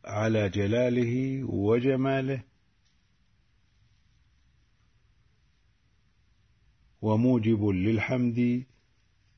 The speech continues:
من الخلق للخالق. فلله الحمد رب السماوات ورب الأرض رب العالمين،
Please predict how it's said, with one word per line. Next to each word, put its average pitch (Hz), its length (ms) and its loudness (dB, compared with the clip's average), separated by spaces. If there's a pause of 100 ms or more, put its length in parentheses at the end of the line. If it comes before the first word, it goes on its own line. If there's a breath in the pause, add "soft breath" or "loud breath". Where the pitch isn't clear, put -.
من 117 240 2
الخلق 113 480 -2
للخالق. 110 680 -2 (540)
فلله 127 500 2
الحمد 104 480 -2
رب 92 200 -4
السماوات 107 800 -2
ورب 98 360 -4
الأرض 110 340 -2
رب 107 300 -4
العالمين، 110 640 -2